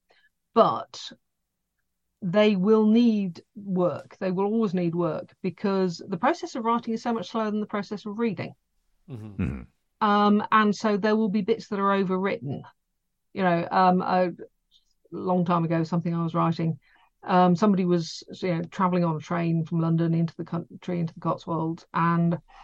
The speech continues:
Speaker 1: I read this back, and in the course of what I'd written over the course of a week,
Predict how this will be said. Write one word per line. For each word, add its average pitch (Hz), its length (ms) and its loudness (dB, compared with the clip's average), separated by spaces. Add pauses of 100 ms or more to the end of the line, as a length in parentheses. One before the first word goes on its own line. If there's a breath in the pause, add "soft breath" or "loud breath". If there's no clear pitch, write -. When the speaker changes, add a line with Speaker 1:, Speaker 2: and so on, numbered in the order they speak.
(200 loud breath)
Speaker 1:
I 180 120 4
read 196 200 4
this 170 180 -4
back, 170 340 0
and 180 100 2
in 180 140 2
the 175 60 -2
course 202 360 -2
of 170 260 2 (460)
what 214 220 4
I'd 214 160 6
written 208 180 0
over 175 220 0
the 175 80 -6
course 170 340 -4
of 160 100 -4
a 165 40 -2
week, 180 640 -4